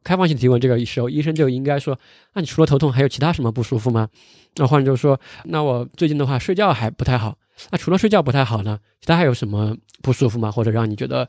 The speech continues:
心烦吗？或者说很影响你这个的一些情况呢？”然后他可能就说，“哎呀，其实医生啊，是这样的，就是说除了头痛和睡觉以外，其实是我最近家里我这个孩子他学习成绩很差，在外面也闹了事儿，然后被这个老师训的话，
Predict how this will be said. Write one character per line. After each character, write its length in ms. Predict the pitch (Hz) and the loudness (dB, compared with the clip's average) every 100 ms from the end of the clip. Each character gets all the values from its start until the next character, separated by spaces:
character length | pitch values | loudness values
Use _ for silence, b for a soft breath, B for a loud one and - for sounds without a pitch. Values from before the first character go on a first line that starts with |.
| B | B
心 180 | - 123 | -2 0
烦 180 | - | 0
吗？ 100 | 127 - | -2 -6
或 120 | - | -6
者 60 | 160 | -4
说 140 | 135 104 | -4 -4
很 160 | - | -2
影 80 | 117 | 2
响 200 | 127 123 | 4 2
你 80 | 110 | 2
这 120 | 101 | -2
个 140 | 107 107 - | -4 -6 -2
的 120 | 120 | -2
一 60 | 107 | 0
些 260 | - 113 | 2 0
情 180 | 104 117 | 0 -2
况 180 | 110 120 | 0 0
呢？” 80 | 107 b b b | -2 b b b
然 100 | - | -4
后 0 | |
他 100 | 117 | -2
可 120 | 123 110 | 0 0
能 60 | |
就 120 | 110 | 0
说 160 | 117 131 | 0 0
，“哎 120 | - 113 | 2 2
呀， 140 | 104 - B B B | 2 -4 B B B
其 120 | - | -4
实 140 | 127 143 | 0 2
医 60 | |
生 120 | 143 147 | 4 4
啊， 80 | |
是 100 | 120 | 2
这 100 | 131 | 2
样 140 | 175 165 | 2 2
的， 100 | 117 | 0
就 100 | 123 | 0
是 80 | 117 | 0
说 160 | 135 b b b | 0 b b b
除 120 | 139 | 0
了 80 | 127 | 0
头 120 | 131 | 0
痛 220 | 131 131 | 0 0
和 160 | 113 113 | -2 -2
睡 100 | 147 | 0
觉 160 | 160 | 0
以 80 | 117 | 0
外， 160 | 113 101 b b | -2 -6 b b
其 160 | - | -8
实 120 | 143 | -6
是 100 | 143 | -4
我 160 | 151 113 | -4 -4
最 180 | 101 143 | -2 -2
近 200 | 147 123 | -2 -4
家 200 | 143 139 | 0 2
里 160 | 131 101 b b | 2 -2 b b
我 80 | - | -2
这 100 | 117 | 0
个 60 | 120 | 0
孩 280 | - 104 123 | 0 0 2
子 160 | 131 | 2
他 140 | 107 123 | 0 -2
学 140 | 117 | 0
习 100 | 127 | -2
成 220 | - 117 | 0 -2
绩 160 | 131 147 | 2 2
很 140 | 117 | 2
差， 280 | - 170 131 b b b | 0 2 2 b b b
在 200 | - 123 | -2 0
外 160 | 143 131 | 2 0
面 160 | 127 | 0
也 100 | 110 | 0
闹 180 | 101 135 | 0 0
了 80 | 113 | 0
事 140 | - | 2
儿， 120 | 117 110 b b b | 2 0 b b b
然 120 | - | -4
后 220 | 104 113 113 120 - | 0 2 0 -4 -6
被 220 | - 123 113 | 2 4 2
这 140 | 127 | 0
个 140 | 117 123 | -2 -4
老 140 | 92 | -6
师 140 | 120 | -6
训 180 | 120 139 | -4 -4
的 100 | 117 | -4
话， 200 | 107 110 | -4 -4